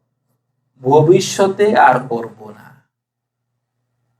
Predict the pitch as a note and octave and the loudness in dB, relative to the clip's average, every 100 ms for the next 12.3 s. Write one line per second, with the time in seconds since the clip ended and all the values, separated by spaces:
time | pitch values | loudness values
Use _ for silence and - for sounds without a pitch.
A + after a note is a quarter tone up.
0 | _ _ _ _ _ _ _ C3 C#3+ - | _ _ _ _ _ _ _ -2 2 2
1 | - G#3+ B3 F#4+ F4+ A3+ G#3+ - A#3 G#3 | 2 0 4 4 4 2 0 -2 -2 0
2 | F#3+ G3+ G3+ G#3 A#3 B3 G3+ F3+ G3 G#3+ | 0 2 0 2 2 4 4 2 2 2
3 | - F#3+ A3+ C4+ - E3+ F3 B3 - - | 0 0 -2 -2 0 2 4 4 0 -8
4 | - - D#3+ - F#3+ - D#3 G#3+ B3+ - | -14 -8 -8 -8 -6 0 4 4 0 -6
5 | _ _ D3 C3 A#2+ A#2+ B2 B2 _ _ | _ _ -2 -2 -4 -2 -2 -4 _ _
6 | _ _ _ _ _ _ _ _ _ _ | _ _ _ _ _ _ _ _ _ _
7 | _ _ _ _ _ _ A#3 - - D#4+ | _ _ _ _ _ _ -2 -2 -2 -4
8 | D4+ C4+ C4 B3+ B3 C4 D4 C#4+ - F3+ | -2 -2 0 0 0 0 2 2 0 -2
9 | E3+ E3 D#3+ E3+ E3 E3+ D#3+ D3+ D3 C#3 | -4 -2 0 -2 -4 -4 -2 -2 -2 -2
10 | B2 A#2+ - A2 G2+ _ _ _ _ - | -2 -4 -16 -20 -20 _ _ _ _ -6
11 | D#3 E3 E3 D#3+ - F#3 E3+ E3 G3+ F#3 | -4 -4 -2 -2 -2 0 2 2 2 2
12 | E3 C3+ C3 | 2 0 -2